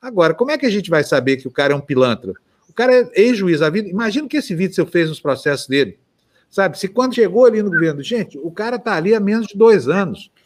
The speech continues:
Já botou a mulher pra roubar, é, é, é uma coisa, reproduzindo o esquema do Sérgio Cabral, a mesma coisa, sabe? É absurdo.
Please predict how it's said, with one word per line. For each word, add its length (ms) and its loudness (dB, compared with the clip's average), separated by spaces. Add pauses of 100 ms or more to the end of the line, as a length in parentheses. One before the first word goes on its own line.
(280)
Já 200 0
botou 400 4
a 40 2
mulher 280 0
pra 120 -4
roubar, 680 -2 (520)
é, 200 -2
é, 480 -2
é 60 -2
uma 160 -4
coisa, 200 -4
reproduzindo 1000 0 (280)
o 100 -2
esquema 560 0 (320)
do 120 -8
Sérgio 400 0
Cabral, 440 -4
a 60 -8
mesma 500 2
coisa, 440 -2 (140)
sabe? 320 -4 (220)
É 180 -8
absurdo. 680 -4